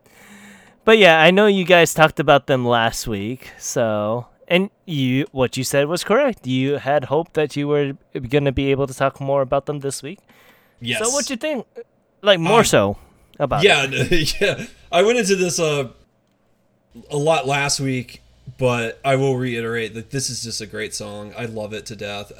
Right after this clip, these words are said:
Speaker 2: I find it very relatable, especially if you watch the music video. The scenario that they pitch, I,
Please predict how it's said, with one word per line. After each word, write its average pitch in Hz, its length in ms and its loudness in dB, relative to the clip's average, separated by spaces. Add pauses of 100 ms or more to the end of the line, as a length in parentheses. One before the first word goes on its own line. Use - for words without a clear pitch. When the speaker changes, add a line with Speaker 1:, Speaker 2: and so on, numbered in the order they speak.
Speaker 2:
I 123 100 -8
find 151 300 -8
it 120 80 -6
very 127 320 -6
relatable, 107 680 -8
especially 175 400 -8
if - 80 -16
you 139 100 -10
watch 117 280 -10
the 117 80 -14
music 104 320 -16
video. 117 540 -10 (480)
The 131 80 -6
scenario 127 580 -2
that 123 160 -8
they 120 140 -10
pitch, 117 460 -8
I, 117 160 -12